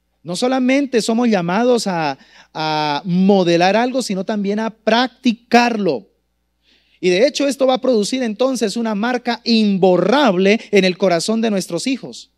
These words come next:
De hecho, ya lo había dicho el sabio en Proverbios capítulo veintidós, versículo seis: "Dirige a tus hijos por el camino correcto, y cuando sean mayores, no lo abandonarán".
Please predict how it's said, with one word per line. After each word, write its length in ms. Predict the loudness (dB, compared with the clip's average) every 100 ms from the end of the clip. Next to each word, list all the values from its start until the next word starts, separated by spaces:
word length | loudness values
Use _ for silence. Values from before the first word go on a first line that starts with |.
| _ _ _ _ _
De 180 | -4 -4
hecho, 180 | -2 -4
ya 520 | 0 0 0 -4 -10 _ _ _
lo 160 | -2
había 180 | 0 0
dicho 640 | -2 -2 -4 -4 -2 -4 -8 _ _ -10
el 180 | -8
sabio 720 | -8 -4 -2 -2 -2 -2 -4 -12 _ -12
en 320 | -10 -8 -8
Proverbios 680 | -2 2 2 2 -2 -6 -6
capítulo 460 | -8 -8 -4 -2
veintidós, 400 | -2 -4 -2 -2
versículo 500 | -2 -4 -6 -4 -4
seis: 420 | -2 -2 -2 -4 -12 -20 -10
"Dirige 960 | -4 -2 2 4 4 2 0 2 0 -6 -20 -2
a 160 | -2
tus 340 | 0 -2 0 4
hijos 440 | 4 4 2 0
por 180 | 2 2
el 140 | 0
camino 340 | 0 0 0 0
correcto, 720 | -2 0 0 0 -2 -2 -6 _ _
y 260 | -2 -2 -2
cuando 440 | -2 0 0 -2
sean 340 | 0 2 2 2
mayores, 600 | 0 0 0 2 0 -6 -8
no 420 | -4 -2 0 2
lo 140 | 2
abandonarán". 880 | 2 2 -2 -2 -2 -4 -4 -4